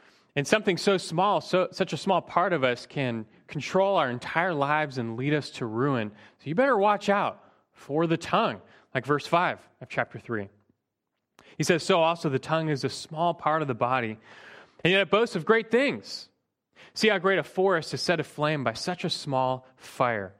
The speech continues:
And the tongue is a fire, the very world of iniquity. The tongue is set among our members as that which defiles the entire body and sets on fire the course of our life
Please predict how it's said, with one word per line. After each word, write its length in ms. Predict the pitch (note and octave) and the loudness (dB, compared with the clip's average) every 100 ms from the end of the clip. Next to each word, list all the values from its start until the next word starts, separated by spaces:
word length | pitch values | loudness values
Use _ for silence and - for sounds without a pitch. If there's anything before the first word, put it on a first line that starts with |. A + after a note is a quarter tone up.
| _ _ _ _ - | _ _ _ _ -4
And 100 | D#3+ | 0
the 60 | F3 | 2
tongue 260 | G3+ F#3 | 2 2
is 140 | F#3+ G#3 | 2 0
a 60 | |
fire, 460 | F3 D3 C3 E3 G#3 _ _ _ _ - | 0 2 2 0 -4 _ _ _ _ -8
the 60 | B2+ | 0
very 200 | C#3+ B2+ | 2 2
world 440 | A2+ B2+ C3 C3 | 0 2 2 0
of 100 | A#2+ | -2
iniquity. 500 | A#2+ A#2+ C3 C3+ D#3 - _ _ _ _ _ - - | 0 0 2 0 0 -10 _ _ _ _ _ -12 -4
The 100 | D3 | 2
tongue 260 | E3 F3 | 2 2
is 120 | D#3+ | 0
set 300 | - F3+ E3 | 2 2 4
among 260 | D#3 D#3+ E3 | 2 2 2
our 80 | D3 | 2
members 420 | C#3+ D#3 E3 C3 | 2 2 0 -2
as 140 | B2 | 0
that 240 | C#3 C#3+ C3+ | 2 2 0
which 300 | C#3+ - - _ | -4 -6 -18 _
defiles 640 | - D3 E3+ E3 F3 F3 - | -6 0 2 4 2 -2 -2
the 100 | D3+ | -2
entire 480 | B2+ - F3 A#3 | -2 -2 0 2
body 460 | F#3 B2 A#2 C#3+ G3 _ _ - _ _ _ C#3 | 2 2 2 -2 -4 _ _ -20 _ _ _ -4
and 140 | C3 | -2
sets 280 | - B3 B3 | 2 2 4
on 140 | F#3+ | 0
fire 340 | E3 G3+ G3 F#3 | 2 2 2 0
the 100 | C#3+ | -2
course 380 | - A3 B3+ | 0 0 0
of 100 | F3 | 2
our 120 | D3 C3+ | 2 4
life 300 | B2 C3 | 2 2